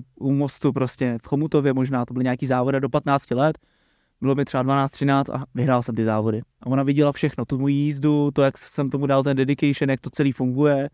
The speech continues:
že si musíš prostě naplánovat triky, že to je prostě fakt, jak když sestavuješ na gymnastiku, prostě sestavu, že jo.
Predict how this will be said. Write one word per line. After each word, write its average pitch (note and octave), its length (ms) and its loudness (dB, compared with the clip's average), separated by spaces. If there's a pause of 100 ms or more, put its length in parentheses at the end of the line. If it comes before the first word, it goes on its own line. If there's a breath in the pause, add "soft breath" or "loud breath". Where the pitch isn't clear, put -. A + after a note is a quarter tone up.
(220)
že C3+ 120 -6
si C#3 80 -2
musíš C3 180 0
prostě C3+ 300 -2
naplánovat C3+ 520 2
triky, C3+ 260 -2
že C3 100 -4
to D3 60 2
je C#3+ 40 -2
prostě C#3 280 -4
fakt, - 340 -2
jak D3 120 0
když C#3+ 220 -2
sestavuješ D3 680 0
na C#3+ 100 0
gymnastiku, D3+ 540 -2
prostě C3+ 260 -2
sestavu, C#3+ 420 -2
že A#2 100 -2
jo. A2+ 180 -4